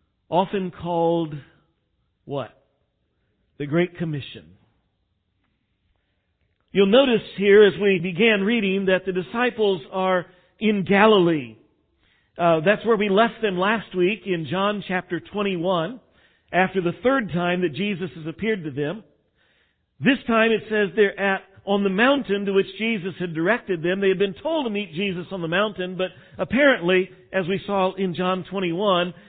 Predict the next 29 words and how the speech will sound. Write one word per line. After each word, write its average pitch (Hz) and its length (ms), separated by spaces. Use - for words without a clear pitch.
they 190 340
had, 170 420
for 202 100
whatever 240 380
reason, 202 540
either 196 380
not 202 340
gone 185 220
to 180 60
the 175 100
mountain, 185 440
or 190 60
they 175 120
had 175 140
gone 220 320
there, 190 240
got 190 280
discouraged, 185 640
got 190 260
bored, 170 380
whatever, 185 500
and 196 200
gone 196 300
down 240 300
to 214 60
the 185 140
Sea 285 200
of 175 120
Galilee, 165 520